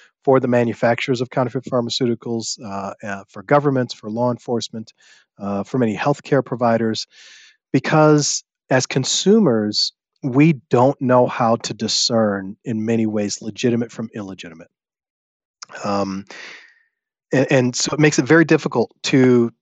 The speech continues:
to really protect ourselves, uh, aside from the sites that, you know, we may go to, uh, but even then, if we believe that it's legitimate and it's not, um, it's tough to know,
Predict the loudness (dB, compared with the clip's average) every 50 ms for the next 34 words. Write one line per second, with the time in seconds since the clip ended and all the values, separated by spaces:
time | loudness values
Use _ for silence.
0 | _ -10 -4 -2 -2 -2 2 2 2 4 4 4 2 2 -2 _ _ -2 -2 0
1 | 4 2 2 2 2 -2 -2 0 -2 -4 -6 -6 -8 -8 -10 -10 -8 -8 -6 -8
2 | -8 -6 -6 -6 -6 -6 -8 -6 -2 2 4 4 4 4 2 2 2 2 2 2
3 | 2 2 2 2 2 -4 -4 -4 -6 -6 -4 -4 -4 -2 -2 -2 -2 0 -2 -2
4 | -2 -2 -4 -4 -4 -4 -4 -4 -4 -4 -4 -8 _ _ _ _ _ _ _ -4
5 | -2 0 0 0 0 2 2 2 4 4 4 4 4 4 4 4 2 0 2 2
6 | 2 0 2 2 2 4 2 0 0 0 -2 -6 -12 -12 -8 -4 -4 -2 -2 -2
7 | -4 -6 -10 -10 -10 -10 -12 -12 -6 -2 -2 0 0 -2 -4 -6 -12 -20 _ _
8 | -20 _ _ _ _ _ _ _ _ _ -4 -2 -2 -2 -2 -2 0 -2 0 0
9 | -4 -2 0 0 0 0 0 2 2 2 2 2 -2 -6